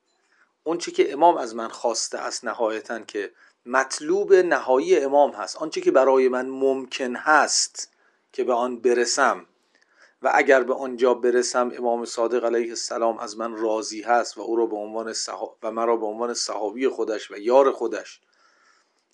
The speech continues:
انتخاب می‌کند و نسبت به من حالت امنیت دارد، از من وحشت ندارد، از من احساس بیگانگی ندارد، اون جایگاه کجاست؟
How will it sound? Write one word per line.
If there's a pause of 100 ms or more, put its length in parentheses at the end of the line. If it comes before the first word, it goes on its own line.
(140)
انتخاب
می‌کند
و
نسبت
به
من
حالت (440)
امنیت
دارد،
از
من
وحشت
ندارد،
از
من
احساس
بیگانگی
ندارد،
اون
جایگاه
کجاست؟